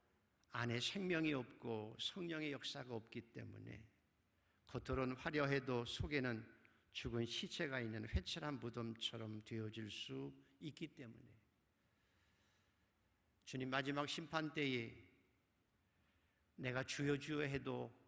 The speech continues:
"나는 너를 모른다"고 할 수 있는 심판의 주인공이 될 수 있는 것이 가장 큰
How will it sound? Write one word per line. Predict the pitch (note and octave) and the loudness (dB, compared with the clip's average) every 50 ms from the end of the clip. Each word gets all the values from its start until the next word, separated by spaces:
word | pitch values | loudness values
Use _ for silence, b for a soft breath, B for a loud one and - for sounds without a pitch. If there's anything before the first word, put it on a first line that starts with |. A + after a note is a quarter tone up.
| - _ - | -20 _ -8
"나는 | - B2 B2 B2 B2 A#2+ | -6 -4 -2 -2 0 0
너를 | A#2 A#2+ A#2+ B2+ C3+ B2+ | 0 0 2 2 0 0
모른다"고 | B2 A#2+ A2+ B2 B2 D3 D3+ D3 D3 C3+ C3 B2+ A#2+ A#2+ A#2+ | 0 0 0 2 2 2 0 0 -2 -2 -2 -2 -2 -2 -4
할 | A2 A#2 A#2+ A2+ | -4 -4 -6 -6
수 | G#2+ - - D3 | -6 -6 -6 -6
있는 | B2+ A2 G#2+ G#2 A2 G#2+ F#2+ G2+ A#2 A#2+ A#2 - | -6 -6 -6 -8 -8 -10 -10 -12 -14 -18 -20 -14
심판의 | - - - - - E3+ C#3 A#2 B2+ A#2+ A2+ A2 A2 G2+ G2+ G#2 - b b b b b b b _ | -8 -6 -4 -4 -4 -4 -6 -6 -4 -2 -2 -2 -2 -4 -6 -10 -16 b b b b b b b _
주인공이 | - - - - A#2+ A#2 A#2 A#2 A2 A#2 A2 A2 A2+ G#2+ | -16 -10 -6 -4 -4 -4 -4 -4 -6 -6 -6 -6 -6 -8
될 | - A2 G#2+ G2+ | -10 -10 -12 -10
수 | G2 - - - G#2+ G2 G2 G2+ G2 G2 G2+ - _ _ _ _ b b b b b b b b b b b _ _ _ | -10 -10 -10 -10 -10 -10 -10 -10 -12 -12 -16 -20 _ _ _ _ b b b b b b b b b b b _ _ _
있는 | - A#2+ A2 G2 G2+ F#2 F#2 F#2 | -4 -4 -2 -2 -4 -4 -6 -8
것이 | - F#2 F#2 - - - D#3+ F3 E3 B2 A#2 B2 - - | -10 -8 -6 -6 -6 -6 -4 -6 -6 -6 -8 -12 -18 -18
가장 | - - - - - - C3 C#3 C#3+ C#3 | -14 -12 -12 -10 -8 -8 -6 -8 -8 -10
큰 | C#3 - - D#3 D#3 E3+ | -10 -8 -6 -6 -6 -6